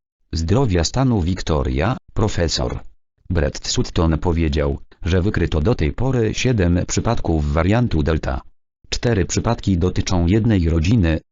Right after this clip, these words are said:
dwojga dorosłych i dwójki dzieci, którzy podróżowali nad Zatokę Jervis w Nowej Południowej Walii.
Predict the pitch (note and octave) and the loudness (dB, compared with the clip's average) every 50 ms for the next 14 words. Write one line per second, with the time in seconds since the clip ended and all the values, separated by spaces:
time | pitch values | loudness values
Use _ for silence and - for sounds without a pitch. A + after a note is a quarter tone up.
0 | - - - F#2 E2+ F2 F2 E2 D2+ E2 D#2+ D#2+ F2+ F2+ G2+ G2+ - - G#2 F#2 | -6 -4 -2 0 2 2 0 0 0 0 0 0 0 0 0 0 0 0 0 0
1 | D#2+ D#2 - - - F#2 F2 E2 D#2+ D2+ F2+ G2 A2+ A2 - - F#2+ F2+ E2+ F#2 | 0 0 -2 -6 -6 -4 -2 -2 0 0 0 0 0 0 0 0 0 2 2 0
2 | F2 - - - - G#1 - - - - - - - G2+ E2+ E2 F#2 - F#2+ F2+ | 0 -2 -4 -4 -4 -4 -6 -12 -14 -10 -8 -4 -2 0 2 2 0 2 2 2
3 | F2+ F#2+ G#2 F#2+ E2 F#2+ F#2 A2 B2+ A#2 G#2+ F#2 E2 D#2+ D2 C#2+ C#2+ D2 E2 D#2 | 2 2 2 2 2 0 2 2 2 2 2 2 2 2 2 0 0 0 0 0
4 | - A2+ A#2+ - E2+ F#2 F#2+ G#2 G#2 F2 D2+ D#2+ D2+ D#2+ E2+ E2 F2 E2 D#2 C#2+ | 0 0 0 2 2 2 2 2 0 0 0 0 0 0 0 0 2 2 2 2
5 | D#2+ D#2+ D2+ - D#2+ D#2 D#2 C#2+ D2 F2 G2+ G#2+ F2+ D2+ E2 E2 D#2+ D2+ D#2 D#2 | 0 0 0 0 -2 -2 0 0 0 2 2 2 2 2 2 2 2 2 2 0
6 | D2+ - - - A#1+ | 0 0 0 0 -2